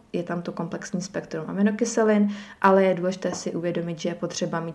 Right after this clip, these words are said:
pořešený hlavně ten jídelníček a opět suplementace je jenom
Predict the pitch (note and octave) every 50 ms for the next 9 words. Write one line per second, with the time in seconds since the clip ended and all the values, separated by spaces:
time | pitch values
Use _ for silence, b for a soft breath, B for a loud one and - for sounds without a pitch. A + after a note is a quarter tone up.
0 | - - F#3+ F#3 G3+ F3 F3 - F#3 E3+ E3+ E3 E3 E3+ E3+ E3 E3 E3+ E3 D#3+
1 | D#3+ E3 D#3+ D#3+ E3 D#3 D#3+ E3 E3 E3 E3 - - G3+ - - - - - F3+
2 | F3 - F3 E3+ E3+ - - - - G3+ - - F3+ E3+ E3+ E3+ E3 D#3+ E3+ D#3+
3 | - - F3 E3 E3 B B B B B - F3 E3+ F3 E3+ E3 E3 D#3+ D#3+